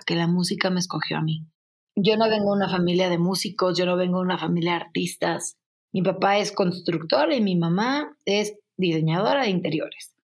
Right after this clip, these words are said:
Y ninguno de los dos estudió eso, ¿no? Mi papá es, es ingeniero bioquímico en explotación de recursos acuáticos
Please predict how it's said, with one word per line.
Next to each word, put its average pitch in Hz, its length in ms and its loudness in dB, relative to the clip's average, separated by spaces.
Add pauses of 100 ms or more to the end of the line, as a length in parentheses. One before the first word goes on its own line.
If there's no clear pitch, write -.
(480)
Y 220 200 2
ninguno 220 380 2
de - 40 4
los 214 120 2
dos 202 120 2
estudió 185 380 2
eso, - 200 -2
¿no? 247 200 2
Mi 247 100 0
papá 202 320 4
es, 220 160 -2
es 226 260 2
ingeniero 202 460 2
bioquímico 185 540 0
en 180 60 0
explotación 170 720 0
de 190 100 2
recursos 170 520 -2
acuáticos 277 600 0